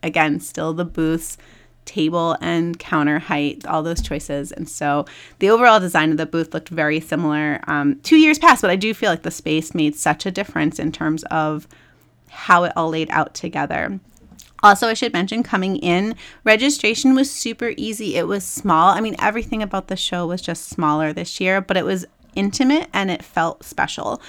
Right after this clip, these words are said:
So registration was really easy. I loved all the updates that they made with that.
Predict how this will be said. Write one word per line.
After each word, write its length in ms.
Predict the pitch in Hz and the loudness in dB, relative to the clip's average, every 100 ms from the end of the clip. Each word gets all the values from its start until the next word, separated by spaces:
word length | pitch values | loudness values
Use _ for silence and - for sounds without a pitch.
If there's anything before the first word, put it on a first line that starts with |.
| - - | -20 -20
So 480 | - - 185 180 - _ - | -6 0 2 0 -4 _ -4
registration 840 | 190 180 190 - 175 170 202 202 | -2 -2 -4 -4 -4 -2 -2 -2
was 200 | 196 196 | -2 -4
really 500 | 185 175 175 185 196 | -6 -4 -2 -2 -6
easy. 460 | 175 185 185 202 202 | -6 -6 -4 -6 -2
I 140 | 170 | -2
loved 300 | 175 165 165 - | 0 -2 -4 -2
all 180 | 165 180 | -2 -2
the 120 | 196 | -2
updates 420 | 185 - 196 - | -6 -6 -10 -8
that 80 | 175 | -6
they 120 | 180 | -4
made 200 | 175 170 | -4 -6
with 240 | 170 185 - | -8 -8 0
that. 360 | 240 247 - | 4 4 2